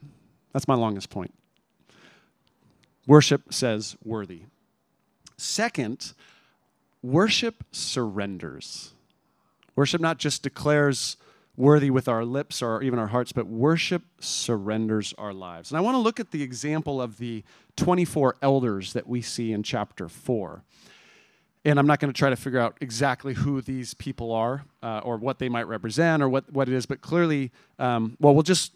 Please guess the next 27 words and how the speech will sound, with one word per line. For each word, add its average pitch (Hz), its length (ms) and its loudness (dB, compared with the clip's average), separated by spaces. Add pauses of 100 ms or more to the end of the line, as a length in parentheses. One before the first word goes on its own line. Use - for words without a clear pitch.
let's 180 160 0
just - 200 -2
look 165 200 4
at 151 100 -4
the 135 120 0
image 131 240 0
themselves, 107 640 -4
uh, 131 160 -6
the 127 200 -12
image 135 340 -2
itself. - 380 -8
So 156 120 0
in 151 80 2
verse 190 280 2
four, 131 400 6
chapter 117 280 -4
four, 107 240 -2
it - 80 -10
says 110 280 -4
this, 104 320 -6 (380)
"Surrounding 220 500 4
the 269 100 6
throne 135 540 4
were 131 100 4
twenty-four 175 800 2 (100)
other 185 280 6
thrones, 110 680 -4